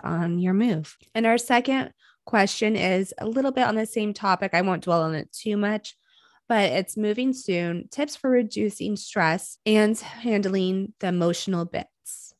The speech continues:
Kind of like what I had previously stated for our first question, I think handling the emotional bits,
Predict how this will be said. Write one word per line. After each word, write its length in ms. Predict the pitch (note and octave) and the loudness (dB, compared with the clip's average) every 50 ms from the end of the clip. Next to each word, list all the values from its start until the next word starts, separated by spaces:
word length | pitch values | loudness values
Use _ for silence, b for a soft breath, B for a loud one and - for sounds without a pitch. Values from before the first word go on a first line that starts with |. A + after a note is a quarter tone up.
| _ _ - | _ _ -2
Kind 180 | - B3+ B3+ B3 | 2 4 4 6
of 80 | A#3+ | 6
like 160 | B3 A#3 A#3+ A#3+ | 6 6 6 8
what 100 | A3 G#3+ | 6 6
I 60 | G#3 | 6
had 240 | G3+ G#3 G#3+ G#3 - | 6 4 2 0 -2
previously 640 | - - G3+ G3+ G3 G3 F#3+ G3 - - - G3+ | -4 -4 -2 -2 -2 -2 -4 -4 -6 -4 -4 -4
stated 400 | F#3 - - F#3+ E3+ F3 F3+ F3 | -2 -2 0 0 2 2 2 0
for 160 | - - F#3 E3 | 0 0 2 2
our 120 | D#3+ D#3+ | 2 2
first 340 | - - E3+ E3+ E3 - - | 0 -2 -4 -4 -4 -6 -6
question, 560 | - E3+ E3+ E3+ - - G#3 G3 G3 G#3 G#3 B B B B B B B B | -4 -4 -4 -4 -4 -2 0 2 2 0 -2 B B B B B B B B
I 100 | - G#3 | 0 2
think 360 | G3 - A#3 A3 G#3+ G3+ G3 - | 2 4 2 2 2 0 -2 -4
handling 420 | G#3+ A3 G#3 G#3 A3 A#3 A3+ A3 | -2 0 0 0 0 -2 -2 0
the 60 | G#3+ | 0
emotional 480 | G3+ F#3 E3 D3+ D3+ - - G#3+ G3+ F#3+ | 0 0 0 -2 -4 -4 -4 -4 -4 -2
bits, 320 | - D#3+ D#3 E3 F#3 - | 0 0 0 0 -2 -4